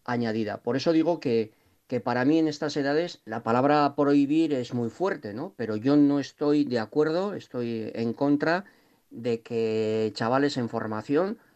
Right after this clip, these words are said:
eh, hasta que no empiecen a rendir, y se empieza a rendir a, a partir de los dieciocho años, cuando eres juvenil, tuvieran esos representantes, porque no pueden hacer más que desvirtuar,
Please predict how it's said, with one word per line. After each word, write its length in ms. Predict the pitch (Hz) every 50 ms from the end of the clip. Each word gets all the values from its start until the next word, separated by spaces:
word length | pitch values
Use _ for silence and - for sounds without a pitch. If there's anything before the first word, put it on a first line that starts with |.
| _ _ _
eh, 320 | - 123 120 120 117 117 -
hasta 280 | 117 113 - - 110
que 140 | 107 120 117
no 100 | 127 143
empiecen 360 | 147 147 143 127 - 117 110
a 60 | 113 110
rendir, 540 | 113 110 113 117 139 160 196 226 311 - _ _
y 100 | - -
se 120 | - -
empieza 340 | 110 110 104 127 123 - 123
a 20 | 120
rendir 460 | 123 120 117 117 131 131 117 - -
a, 160 | - 107 104 - _ _ _ _ 127 120
a 120 | 110 -
partir 260 | - 107 117 120 135
de 80 | 120 117
los 140 | 110 110 107
dieciocho 340 | 110 101 123 117 - 131 120
años, 220 | 127 160 175 -
cuando 180 | - 110 107 110
eres 140 | 113 113
juvenil, 400 | 117 123 123 123 151 190 202 202 - 120
tuvieran 720 | - 113 113 117 131 135 143 135 127 123 117 110 107 107 - -
esos 220 | 113 - 131 123
representantes, 800 | 120 123 117 120 117 - 123 117 123 127 131 123 156 156 156 _ _ _ _ _ _ _
porque 280 | - 120 117 - 120 117
no 220 | 120 123 131 127
pueden 260 | - 143 139 139 139
hacer 200 | 139 135 160 147
más 220 | 147 127 113 - -
que 260 | 123 113 110 107 - _ _ _ _ _
desvirtuar, 1000 | _ - 117 123 117 104 104 107 113 110 - - - 113 123 143 165 175 175 175